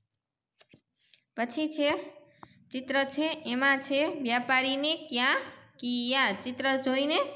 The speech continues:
પ્રશ્નનો જવાબ લખવાનો છે કે વ્યાપારી, વેપારીએ પછી શું કર્યું? તો ચિત્રમાં છે એ દેખાય છે કે વેપારી છે એની ટોપી નીચે ફેંકી દે છે,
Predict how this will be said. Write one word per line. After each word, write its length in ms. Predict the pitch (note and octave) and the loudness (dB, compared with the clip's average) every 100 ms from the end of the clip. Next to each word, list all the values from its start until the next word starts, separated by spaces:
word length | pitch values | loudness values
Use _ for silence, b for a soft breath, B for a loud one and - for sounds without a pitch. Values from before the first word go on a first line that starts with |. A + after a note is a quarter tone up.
| - - b b b b b b _ - | -14 -20 b b b b b b _ -2
પ્રશ્નનો 400 | B3+ C4 C4 C4+ | 0 2 0 2
જવાબ 340 | C4 A#3+ A#3+ | 2 2 2
લખવાનો 600 | A3 A3+ B3+ C4+ G4 C#5 | 0 0 2 4 4 2
છે 200 | - D4+ | 0 0
કે 120 | C#4+ A3+ | 2 2
વ્યાપારી, 500 | A3+ A#3+ B3+ B3 A3+ | 2 4 2 0 -4
વેપારીએ 640 | G#3+ A#3+ A#3+ C4+ D4+ D4 | -2 0 2 2 4 2
પછી 320 | - A#3+ B3 | 2 0 0
શું 400 | A#3+ F3+ G#3+ D4 - - | 0 2 2 0 -8 -4
કર્યું? 560 | A#3 A3+ B3+ C#4 F#3+ B B B B B _ - | 0 2 2 0 -2 B B B B B _ 2
તો 420 | D#4 C#4+ B3+ B B - | 4 4 2 B B -6
ચિત્રમાં 480 | C4 B3+ C#4+ C#4+ C#4+ | -4 2 4 4 2
છે 160 | C#4+ | 2
એ 480 | D#4+ B3 C4 B3+ - - - | 4 4 2 0 -8 -16 -10
દેખાય 400 | A#3 D4 - D4 | 0 0 2 2
છે 160 | C4+ B3 | 2 0
કે 140 | A#3+ | 0
વેપારી 480 | G#3+ B3 C4 C4+ C#4 | 0 2 2 2 2
છે 280 | C4+ D#4 B3 | 2 2 4
એની 180 | B3 B3+ | 2 2
ટોપી 360 | B3 A#3+ B3+ | 0 0 0
નીચે 300 | A#3 A3+ B3 | 0 0 0
ફેંકી 420 | B3 A#3+ G#3 A#3 | 0 -2 -2 -6
દે 240 | A3+ B3+ E4 - - - | -2 0 2 0 -10 -10
છે, 440 | - - D#4 G3 | -6 0 0 0